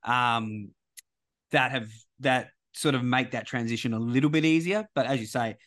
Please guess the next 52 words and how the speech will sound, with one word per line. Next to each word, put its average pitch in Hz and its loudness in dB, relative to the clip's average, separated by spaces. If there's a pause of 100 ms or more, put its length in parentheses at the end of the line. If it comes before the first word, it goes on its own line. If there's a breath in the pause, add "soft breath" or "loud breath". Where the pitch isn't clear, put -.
(140 soft breath)
whole 143 4
different 110 -4
kettle 104 -4
of 98 -10
fish - -2
still. 104 -2 (360 loud breath)
Um, 147 4 (300)
any 202 4
highlights 156 0
that 156 -4
you 151 0
would 147 -2
have 131 -8
had 143 0
there 147 0
from 143 -2
your, 135 -2
your 135 -4
time? 139 0
Do 143 0
you 127 0
recall, 135 -2
you 120 -4
know, 113 -4
your 107 -4
debut 135 0
or 120 0
anything 131 -2
like 113 -6
that, 123 -2
that, 120 -6 (300 soft breath)
you 123 -6
know, 120 0 (220)
that, 135 0
that 139 0
moment 151 6
of, 135 -2
I 131 0 (140)
guess, 131 -4 (420)
making 139 4
it, 110 -4
whether 117 0
or 120 2
not 117 0
that 113 -4
is 120 -2
the 113 -4
debut 117 -4
or 113 0
whether 110 -4
that's 110 -8
the, 107 -8